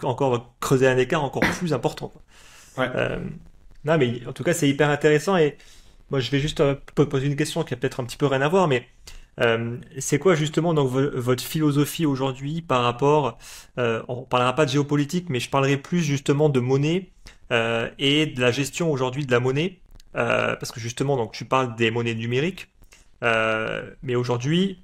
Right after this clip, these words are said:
Speaker 1: moi, de mon point de vue, il y a une énorme crainte, c'est un dérapage total, euh, des dettes publiques,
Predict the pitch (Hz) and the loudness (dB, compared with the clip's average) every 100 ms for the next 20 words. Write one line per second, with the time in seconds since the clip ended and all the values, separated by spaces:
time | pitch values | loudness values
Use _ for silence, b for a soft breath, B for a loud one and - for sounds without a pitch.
0 | - 139 135 123 120 120 127 123 170 135 | -6 -2 0 0 -2 -2 -2 0 0 0
1 | 113 113 131 143 143 123 117 - 151 175 | 0 -2 0 2 0 -2 -6 -4 -2 -2
2 | - - - - - 139 160 - 123 117 | -6 -12 -14 -8 -2 0 -2 -4 -8 -4
3 | 120 123 123 135 135 110 107 - - 139 | -2 -2 0 0 0 -4 -16 -12 -6 -4
4 | 143 147 135 113 _ - 127 117 113 117 | 0 0 0 -6 _ -12 -8 -6 -6 -10
5 | - - - 117 120 120 - 120 185 - | -14 -12 -6 0 0 0 -4 -2 -2 -4